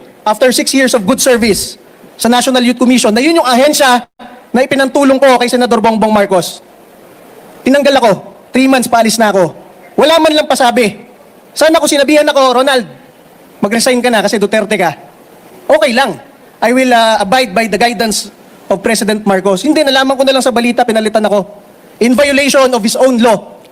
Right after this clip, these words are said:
Kaya masabi ko dyan, kung kayang baliwalain, labagin ng Pangulong Bongbong Marcos yung kaisa-isa niyang sikat na batas,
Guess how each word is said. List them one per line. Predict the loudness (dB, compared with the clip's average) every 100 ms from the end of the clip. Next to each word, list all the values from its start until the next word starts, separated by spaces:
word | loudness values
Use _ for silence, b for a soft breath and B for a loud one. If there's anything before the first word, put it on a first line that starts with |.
| -14 -14 -8 0
Kaya | 0
masabi | 2 0 0
ko | -2
dyan, | -2 -2
kung | -2
kayang | 0 2 2 2 -2 -8 -18 -20 -20 _ -20 -20 -20 -6
baliwalain, | -2 0 2 0 2 2 0 -2 -8 -14 -4
labagin | -2 0 0 0 -2 -6 -12 -20 -20 -6
ng | -4
Pangulong | 0 2 2 2
Bongbong | 2 2 0
Marcos | 2 0 0
yung | 0
kaisa-isa | 0 0 0 0 0
niyang | 0
sikat | -2 -2
na | -2
batas, | 0 0 0 -4 -12